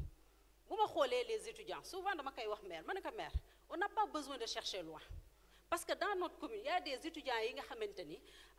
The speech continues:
keroog dama dem, euh, Bambey pour suivre seen mémoire. Mais j'ai vu des enfants de Guinaw Rail yu nekk foofu, yu décroché seeni graduation. Là, j'étais vraiment très fière parce que je me dis que ni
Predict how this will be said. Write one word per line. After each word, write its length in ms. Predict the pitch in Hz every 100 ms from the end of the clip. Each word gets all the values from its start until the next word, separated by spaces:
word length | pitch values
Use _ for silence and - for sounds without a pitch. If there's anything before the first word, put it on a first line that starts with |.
| - - -
keroog 240 | 359 381
dama 200 | 302 302
dem, 260 | 285 277 320 - - - - -
euh, 220 | 220 208 202
Bambey 380 | 226 202 185 165 - - - - - - - - -
pour 300 | 302 339 -
suivre 340 | - 302 330 262
seen 240 | - 214
mémoire. 380 | 202 185 180 156 - 233
Mais 160 | 277 330
j'ai 220 | 339 330
vu 260 | - 349 359
des 180 | 523 247 269 302
enfants 280 | 320 359
de 100 | 339 226
Guinaw 340 | 262 269 262
Rail 220 | 269 277 247
yu 60 |
nekk 200 | 254 262 277
foofu, 280 | 349 320 - - - - -
yu 140 | 247 311
décroché 600 | 311 320 349 311 311 277 - - - - -
seeni 400 | - 330 294 269
graduation. 720 | 269 269 233 214 208 - 175 - - - - -
Là, 200 | 359 370
j'étais 280 | 294 349 320
vraiment 420 | - 285 277 277 254
très 160 | - 330
fière 340 | - 277 220 214 - - -
parce 160 | 269
que 100 | 285
je 100 | 254
me 120 | 269 262
dis 160 | -
que 100 | -
ni 80 | 214